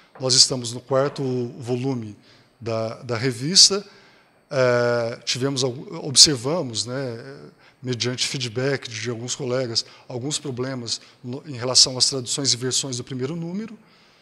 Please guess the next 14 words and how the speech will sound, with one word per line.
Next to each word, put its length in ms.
e 60
resolvemos 560
sanar 480
ou 160
minorar 600
esses, 960
esses 300
problemas 760
do 140
seguinte 380
modo. 380
É, 420
as 200
traduções, 880